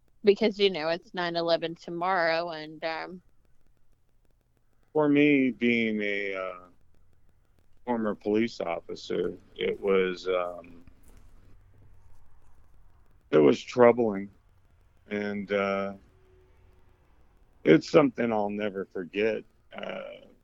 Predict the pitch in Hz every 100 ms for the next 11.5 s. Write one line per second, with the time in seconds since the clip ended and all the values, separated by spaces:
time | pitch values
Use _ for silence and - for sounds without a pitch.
0 | _ 101 110 - 95 85 - 90 92 -
1 | - - 98 98 98 - - 262 - 151
2 | - - 175 170 135 113 - _ _ _
3 | _ - 117 127 113 127 123 - 98 95
4 | 92 123 107 98 - _ - 107 104 101
5 | 104 107 120 131 123 113 107 104 101 -
6 | 139 131 120 107 110 110 117 - 107 101
7 | 98 - _ - _ _ _ 110 127 120
8 | 113 - 117 110 117 113 - 107 104 -
9 | - 127 123 135 139 - 123 107 104 104
10 | - _ 107 101 - 104 95 - 101 98
11 | 104 - 98 92 92